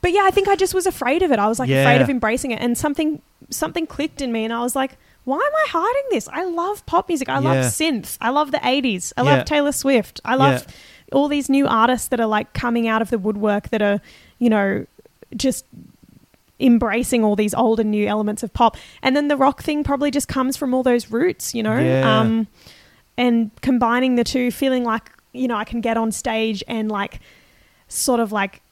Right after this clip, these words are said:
Speaker 1: just shake everything loose and just really scream into the mic and make it really big and rocky, but then I can also kind of do these very, um, you know, have these synth tracks going and
Speaker 2: Yeah.
Speaker 1: ha-, you know, it's, it's just a really fun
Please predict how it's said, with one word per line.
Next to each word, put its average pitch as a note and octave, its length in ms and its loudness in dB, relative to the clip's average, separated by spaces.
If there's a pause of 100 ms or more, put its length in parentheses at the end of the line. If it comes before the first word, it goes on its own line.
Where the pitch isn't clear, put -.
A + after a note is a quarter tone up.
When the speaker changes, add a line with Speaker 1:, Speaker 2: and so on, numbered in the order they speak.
(880)
Speaker 1:
just - 280 -6
shake - 380 0
everything A#3 420 0
loose A3 360 2
and A3+ 120 -2
just - 160 -4
really G#3+ 280 -4
scream A3+ 440 -4
into G#3 160 -4
the A3 100 -2
mic G#3+ 340 -2
and A3 120 -4
make G#3 220 -2
it B3+ 100 -2
really A3+ 240 0
big G#3+ 260 2
and G#3 140 0
rocky, G#3+ 340 0
but A3 160 0
then A#3 120 0
I A3 80 -2
can A#3+ 160 -6
also A#3 260 -2
kind A3 220 -2
of F#3+ 140 -2
do A3 180 0
these G#3 220 0
very, G#3 440 2 (440)
um, G#3+ 420 0
you C4+ 100 2
know, A#3 140 2
have A#3 200 2
these A#3 200 2
synth C#4 400 -4
tracks - 340 -6
going A3 320 0
and G#3 100 0
Speaker 2:
Yeah. - 160 2
Speaker 1:
ha-, - 40 -2
you B3+ 200 -2
know, C4+ 120 4
it's, C4+ 200 0
it's - 220 -2
just E4 180 -2
a C4 60 2
really C#4+ 260 0
fun A#3+ 600 -2